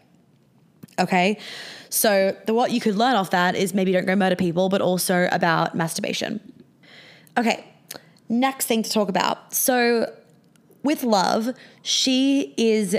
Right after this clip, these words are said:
very impulsive. And I did kind of love the therapist a little bit, not all of it, but at least in the therapy session, she was able to express, so we kind of knew, and this helped with my notes, that she is impulsive.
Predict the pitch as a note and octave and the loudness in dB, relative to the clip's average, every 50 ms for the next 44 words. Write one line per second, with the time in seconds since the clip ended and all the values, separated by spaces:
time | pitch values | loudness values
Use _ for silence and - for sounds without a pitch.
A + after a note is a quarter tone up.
0 | - - - G3 F3+ F3+ G#3 G3+ G#3 G#3 G3+ G3 G3 F#3 - F#3+ F3+ F3 - - | -4 -4 -8 -6 -2 0 2 2 2 2 0 0 0 0 0 0 0 0 -2 -2
1 | - D#2+ - - - - - A3 G#3+ G#3 G#3 G3 F#3 - - - - - - _ | -2 -2 -2 -4 -4 -2 0 2 2 2 2 0 -2 -4 -10 -20 -20 -20 -20 _
2 | _ _ _ - G#3+ A3 A#3 C#4 C4+ - D4+ D4 D4 A3+ G#3 G3 G#3 G3+ G#3 G#3 | _ _ _ 0 0 2 2 0 0 0 0 0 0 0 0 2 2 2 2 2
3 | F#3 G#3+ G3+ - G3+ F#3+ G3 F#3+ F#3 - G3 - - G3 F#3+ F3+ E3+ E3+ E3+ E3+ | 0 -2 -2 0 0 -2 0 0 0 -2 -2 -2 -2 -2 0 0 0 0 0 0
4 | G3 B3+ D4+ - - - - - - - G#3+ G3+ - - - - - - - - | 0 -2 -2 -4 -6 -8 -8 -8 -6 -2 0 0 0 0 0 -2 0 0 0 -2
5 | - - - - - - - - - - - - - - - - - _ _ _ | -2 -2 -2 -2 -2 -4 -8 -20 -20 -20 -20 -20 -20 -20 -20 -20 -20 _ _ _
6 | _ _ - G#3+ G#3+ F#3+ C4+ D#4 G4+ G4 - F4+ E4 D#4 D4+ C#4+ C4+ - C#4 D4+ | _ _ 0 2 2 4 4 4 2 2 2 2 2 2 2 2 2 2 2 4
7 | D#4+ D4 - A#3+ A3+ G#3+ F#3+ - F#3 F#3 F#3 - - - G2+ - B3 C4 - - | 4 2 2 2 2 2 2 2 2 2 2 0 0 0 0 0 0 0 -2 -2
8 | - - B3+ B3 A#3 B3+ G#3+ A#3+ G#3 G3 G#3 G#3+ G3+ - - - - G#3+ - - | -2 -2 0 2 2 2 2 2 2 2 0 -2 -2 -2 -2 -2 -2 -2 -2 -2
9 | - - - - - - - D#4 E4+ - - - A#3 G#3 F#3+ G#3+ - - G#3+ A3+ | -4 -6 -4 -2 0 2 2 2 0 -2 -2 -2 0 0 0 -2 -2 -2 -2 -2
10 | B3+ A#3+ A#3 G#3 F3+ F#3 G3 B3 B3+ C4+ - - - F#3 F#3+ G3+ F3+ - - G3+ | -2 -2 -2 -2 0 0 0 -2 -2 -4 -8 -6 -4 -2 0 -2 -2 -2 -2 -2
11 | - - G3 - A3+ A3 G#3 F3+ F3+ - - - - - - - - - - - | -2 -2 -2 -2 0 0 2 0 0 -2 -4 -8 -12 -12 -16 -16 -16 -18 -20 -20
12 | - - - _ - - - - A3 - - - B3 A#3 A#3 A#3 A#3 B3 A#3 A3+ | -20 -20 -20 _ -10 -6 -4 -2 0 0 0 0 2 2 2 2 2 0 0 -2
13 | - _ _ _ _ _ _ _ _ _ _ _ - G3+ G3+ G#3 G3+ G3+ - G#3+ | -6 _ _ _ _ _ _ _ _ _ _ _ -2 0 0 0 0 -2 -2 -4
14 | G#3+ - G#3+ A3 G#3 F#3+ - - - - - - - | -2 -2 -2 -2 -2 -2 -2 -4 -4 -4 -6 -8 -10